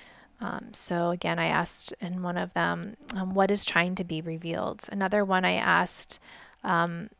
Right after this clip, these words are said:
"Can I simply see a way to receive rather than to self-sabotage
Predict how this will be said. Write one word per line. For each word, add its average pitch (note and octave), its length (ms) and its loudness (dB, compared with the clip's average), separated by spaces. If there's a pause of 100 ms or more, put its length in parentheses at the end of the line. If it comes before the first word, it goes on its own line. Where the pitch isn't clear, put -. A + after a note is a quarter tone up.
(120)
"Can A3 160 2
I G3+ 120 4
simply G#3+ 640 2
see F#3 920 2 (580)
a G3+ 80 2
way F3+ 240 4
to - 180 0
receive E3+ 760 0 (120)
rather F3+ 380 6
than E3 180 2
to - 120 -4
self-sabotage - 1000 -2